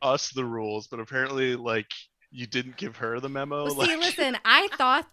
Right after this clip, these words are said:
Speaker 2: that she would know, and, like, when I was saying the rules, or at least the general cons-,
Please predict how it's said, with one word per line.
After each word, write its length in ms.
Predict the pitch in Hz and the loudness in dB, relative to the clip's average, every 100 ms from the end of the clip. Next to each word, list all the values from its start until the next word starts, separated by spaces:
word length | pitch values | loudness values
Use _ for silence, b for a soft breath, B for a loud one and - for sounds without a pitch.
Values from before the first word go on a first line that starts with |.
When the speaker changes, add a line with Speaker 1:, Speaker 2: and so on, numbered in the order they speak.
| - | -4
Speaker 2:
that 180 | 233 - | -4 -2
she 480 | - - 302 269 | -2 0 2 2
would 300 | 254 214 202 | 0 -4 -4
know, 500 | 185 196 208 220 247 254 | -2 0 2 2 -2 -2
and, 140 | 208 202 | -4 -4
like, 220 | 196 202 | -6 -6
when 140 | 214 | -4
I 60 | 220 | -2
was 140 | 220 | -4
saying 480 | - 254 330 359 220 | -2 -2 0 0 -2
the 120 | 190 | -4
rules, 500 | 185 190 190 185 185 | -4 -2 -2 -2 -4
or 100 | 180 | -4
at 100 | 185 | -4
least 280 | 214 254 - | -4 -6 -6
the 100 | 220 | -8
general 520 | 175 185 175 233 202 | -6 -4 -2 -2 -4
cons-, 280 | 185 180 165 | -4 -6 -6